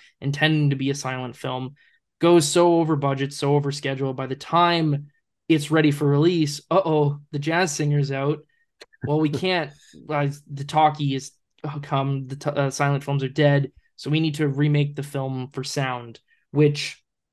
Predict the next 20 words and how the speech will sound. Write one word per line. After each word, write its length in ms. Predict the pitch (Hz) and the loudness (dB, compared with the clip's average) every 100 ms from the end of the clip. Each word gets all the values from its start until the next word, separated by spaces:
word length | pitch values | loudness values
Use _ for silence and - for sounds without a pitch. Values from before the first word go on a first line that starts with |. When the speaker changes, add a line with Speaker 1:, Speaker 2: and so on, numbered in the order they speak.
| _ _ _ _ _ _ _ - | _ _ _ _ _ _ _ -4
Speaker 1:
meant, 460 | 147 156 151 143 - | 0 0 0 -4 -6
in 160 | 151 147 | 0 0
some 220 | 143 156 | 2 -2
cases, 420 | 147 151 147 147 135 | 0 0 0 -4 -2
reshooting 540 | 143 139 143 139 143 | -2 -2 -2 -2 -2
scenes 320 | 143 143 139 | -4 -4 -4
entirely. 800 | 131 - 170 180 175 170 175 - _ _ - | -8 -4 0 2 2 2 0 -4 _ _ -16
At 120 | 143 | -8
some 200 | - 147 | 0 4
other 180 | 143 143 | 4 2
cases, 400 | 143 143 143 139 | 0 -2 0 -4
it 60 | |
just 160 | 135 139 | -4 -6
meant 160 | 143 143 | -6 -6
adding 400 | 143 139 147 143 | -4 0 4 2
sounds 580 | 143 - 139 143 143 143 | 0 -4 -2 2 0 -2
to 180 | - 135 | -6 -2
already 340 | 143 139 135 | 0 0 -4
shot 320 | 135 139 127 - | -8 -6 -8 -6
footage. 500 | 180 180 180 156 | 0 4 4 0